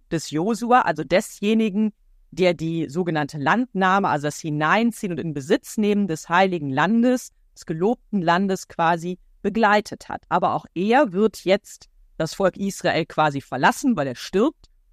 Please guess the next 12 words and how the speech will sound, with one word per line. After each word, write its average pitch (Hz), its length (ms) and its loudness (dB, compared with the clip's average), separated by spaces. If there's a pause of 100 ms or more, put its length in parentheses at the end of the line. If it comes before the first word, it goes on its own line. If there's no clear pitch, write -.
Und 185 140 0
es 170 100 -6
ist - 180 -6
so 190 160 2
dieser 180 240 0
letzte 208 400 0
Moment, 170 640 -2
die 165 140 -4
Dinge 233 240 2
zu - 180 -12
übergeben, 175 800 -2 (160)
aber 202 420 2